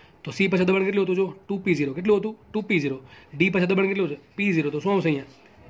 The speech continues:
પી ઝીરો માઇનસ ટુ પી ઝીરો. શું આવશે અહીંયા?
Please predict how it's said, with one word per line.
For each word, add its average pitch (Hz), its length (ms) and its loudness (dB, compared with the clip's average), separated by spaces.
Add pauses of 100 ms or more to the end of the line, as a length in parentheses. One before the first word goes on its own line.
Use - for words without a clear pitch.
(600)
પી 196 220 2
ઝીરો 208 440 2 (400)
માઇનસ 165 560 0
ટુ 196 200 -10
પી 160 120 -2
ઝીરો. 131 220 -6
શું 202 160 -4
આવશે 214 180 4
અહીંયા? 220 220 2